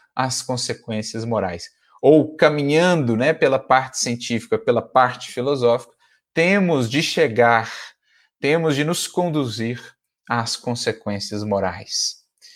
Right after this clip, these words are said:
E a quarta parte também, Esperanças e Consolações, que também trabalha esse enfoque moral, né, sobre como nós colhemos,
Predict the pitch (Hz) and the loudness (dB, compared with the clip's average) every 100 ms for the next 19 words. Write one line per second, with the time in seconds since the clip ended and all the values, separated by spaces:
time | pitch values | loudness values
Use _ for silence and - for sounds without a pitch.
0 | - - 160 160 - 151 - 170 - 131 | -18 -2 2 2 2 0 0 -2 2 2
1 | 131 - 160 123 120 - _ _ _ 131 | 0 -6 -4 -2 -4 -10 _ _ _ -2
2 | - - 123 113 113 110 113 - - 156 | 0 4 4 4 0 -4 -6 -6 -4 0
3 | 156 147 120 117 - 117 - 110 117 147 | -2 -2 -4 -4 -4 0 2 4 4 4
4 | - 120 101 113 107 107 110 107 - 104 | 2 4 4 4 2 -2 -6 -4 0 0
5 | - - _ _ _ - 113 107 110 139 | 0 -20 _ _ _ 2 4 6 6 4
6 | 120 175 - _ _ _ - - 127 120 | 0 -4 -10 _ _ _ -4 4 6 6
7 | 117 107 - _ _ _ _ _ - - | 4 2 -10 _ _ _ _ _ -20 -20
8 | _ _ _ _ - 165 175 131 104 - | _ _ _ _ 4 6 6 2 0 -2
9 | - _ - 117 113 - - 123 120 160 | -16 _ -6 -2 -2 -2 0 2 2 2
10 | 156 104 98 - - | 0 -4 -8 -10 -12